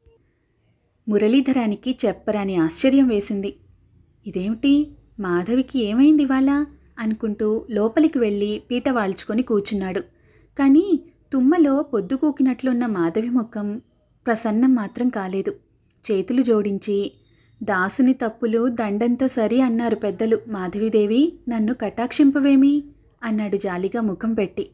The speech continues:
అతన్ని ఒకసారి ఎగాదిగా చూసి కిలారుమని నవ్వి, "భక్త శిఖామణి, క్షమించబడితివి," అంది ఇల్లాలు.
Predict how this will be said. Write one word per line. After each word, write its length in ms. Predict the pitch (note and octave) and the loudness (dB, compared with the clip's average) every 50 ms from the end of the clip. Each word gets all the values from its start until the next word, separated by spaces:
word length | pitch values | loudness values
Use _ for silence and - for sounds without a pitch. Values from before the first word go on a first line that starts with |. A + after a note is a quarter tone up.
| _ _ - - _ _ _ _ - - B3+ | _ _ -20 -20 _ _ _ _ -14 -8 -6
అతన్ని 340 | B3 B3 C#4 C4+ C4 C4+ | -4 0 2 4 4 4
ఒకసారి 500 | B3+ A3+ G3+ - - - G#3 G3+ G#3+ A3+ | 2 2 -2 -4 -6 -6 -6 -4 -4 -2
ఎగాదిగా 600 | A3 A3 F#3+ E3 E3 F3+ F3+ F3+ A3 A3 B3 A#3 A3+ - G#3+ | -2 -2 -2 -2 -4 -4 -6 -4 -4 -4 -4 -4 -4 -4 -4
చూసి 440 | G3 G3+ - G#3 G3 G3 G3 - - - - | -4 -4 -2 -4 -4 -4 -6 -8 -10 -8 -6
కిలారుమని 640 | G#3+ F#3+ F3+ F#3+ G3 G#3+ A#3 B3+ B3+ C4 A#3+ A#3 G#3+ | -4 -2 -2 -2 -2 0 2 4 4 4 4 2 -2
నవ్వి, 540 | F#3+ F3+ F3+ F3 F3 F#3+ F#3+ F#3+ F#3 - - _ _ _ _ _ _ _ _ _ _ - | -2 -4 -6 -6 -4 -4 -2 -4 -4 -6 -10 _ _ _ _ _ _ _ _ _ _ -8
"భక్త 320 | - A3 G#3+ - _ - | -6 -6 -6 -6 _ -6
శిఖామణి, 760 | G3 - G#3 F#3+ - G3+ F#3 F#3 F#3+ F#3 F#3 G#3 C4 E4 E4+ - - _ _ _ - | -4 -2 -2 -4 -4 -4 -6 -4 -4 -4 -2 0 0 0 0 -2 -8 _ _ _ -6
క్షమించబడితివి," 1040 | - - B3+ A3 A3 C4+ D#4+ F4+ - D4+ A#3 A3+ G3+ G#3+ - - F#3 F3+ F3 - - _ _ _ _ - | -2 0 2 4 4 4 4 4 4 2 2 0 0 -2 -4 -6 -8 -8 -10 -12 -14 _ _ _ _ -10
అంది 220 | G#3 G3+ G3 B3+ | -8 -6 -4 -2
ఇల్లాలు. 420 | C4 A#3+ G3 F#3 F#3 F#3+ F#3 F#3 | -2 -2 -4 -4 -6 -6 -6 -8